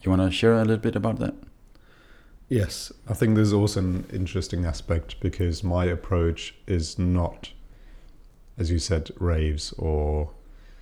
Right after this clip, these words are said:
Speaker 2: uh, through, I don't know, music weekends,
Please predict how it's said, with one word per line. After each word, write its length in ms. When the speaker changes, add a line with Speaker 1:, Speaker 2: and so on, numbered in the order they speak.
Speaker 2:
uh, 340
through, 840
I 40
don't 140
know, 280
music 680
weekends, 680